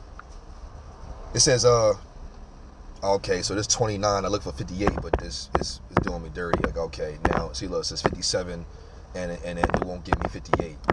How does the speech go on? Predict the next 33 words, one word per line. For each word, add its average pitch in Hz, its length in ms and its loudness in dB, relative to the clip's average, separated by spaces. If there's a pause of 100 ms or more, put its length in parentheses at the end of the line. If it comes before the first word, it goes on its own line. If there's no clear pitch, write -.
(100)
Ain't 90 140 -6
that 92 160 -2
something? 90 420 -4 (200)
Hold 82 140 -4
on, 78 80 -6
let 82 80 -8
me 82 40 -8
see 76 120 -8
something - 340 2
real 78 240 -8
quick. - 320 2 (680)
I, - 200 -8
I - 40 -8
seen, 92 340 0
I 87 40 -8
have 92 180 -6
seen 87 280 -4
that 80 160 -12
before. 76 480 -10 (1400)
Okay, - 240 2
later, 80 400 -8 (220)
and - 100 -8
then 80 160 -8
there, 78 120 -6 (140)
it's - 120 2
probably 78 240 -6
right - 160 -12
there. - 240 -6
Okay. - 260 -4 (640)
Isaiah 127 320 4
fifty-eight 120 320 -2
and 104 100 -2
one 131 240 4